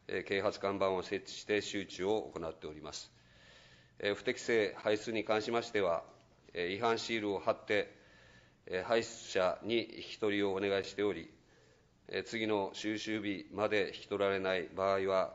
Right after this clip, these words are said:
市職員が回収したり、市政協力員のご協力により、えー、環境センターに搬入していただいている状況でございます。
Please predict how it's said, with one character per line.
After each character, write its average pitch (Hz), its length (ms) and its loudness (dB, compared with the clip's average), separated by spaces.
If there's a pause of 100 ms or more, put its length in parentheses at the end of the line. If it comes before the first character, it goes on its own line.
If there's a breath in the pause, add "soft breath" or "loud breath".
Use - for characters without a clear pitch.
市 113 300 -4
職 107 260 -2
員 104 80 0
が 98 120 0
回 98 200 0
収 95 160 -6
し - 80 -10
た 98 120 0
り、 98 200 -4 (460 soft breath)
市 - 80 -12
政 107 280 0
協 104 100 2
力 101 220 -2
員 98 80 -2
の 92 120 -2
ご 92 140 -4
協 101 200 0
力 98 220 -4
に 95 100 -4
よ 107 120 2
り、 95 260 -4 (720 soft breath)
え 90 120 -2
ー、 85 40 -4
環 95 180 0
境 98 140 0
セ 101 100 -4
ン 90 80 -4
タ 92 100 2
ー - 40 2
に 92 160 -2
搬 95 120 -2
入 95 180 -2
し - 120 -10
て 85 320 -4 (100)
い 80 80 -16
た 92 120 0
だ 92 100 2
い 87 80 -2
て 90 120 -6
い 90 100 0
る 104 180 -4
状 82 180 -8
況 80 280 -10
で 92 100 -4
ご 92 100 -6
ざ 73 160 -12
い 69 40 -14
ま 69 120 -14
す。 - 200 -16